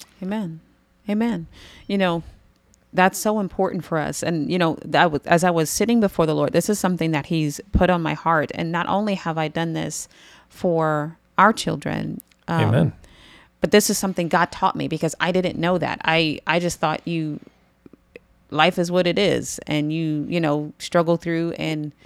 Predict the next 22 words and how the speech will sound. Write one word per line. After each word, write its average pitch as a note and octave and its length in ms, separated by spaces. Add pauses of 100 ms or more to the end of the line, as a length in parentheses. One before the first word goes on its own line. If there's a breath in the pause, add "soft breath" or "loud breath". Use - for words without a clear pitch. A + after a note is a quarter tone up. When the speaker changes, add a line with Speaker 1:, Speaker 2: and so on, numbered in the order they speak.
(180 soft breath)
Speaker 2:
Well, D3 100
that's C#3+ 140
what C#3+ 100
the D3 40
world F3+ 240
teaches. - 560 (100)
Speaker 1:
th-, - 120 (100)
that's F#3+ 220
all F3 200
I F#3+ 60
had F3+ 260
to F3 60
go G#3 260
on. D3+ 320
But E3 340
God F#3+ 260
said E3+ 180
there's E3+ 200
a E3+ 40
more E3 240
excellent E3 420
way. G3 380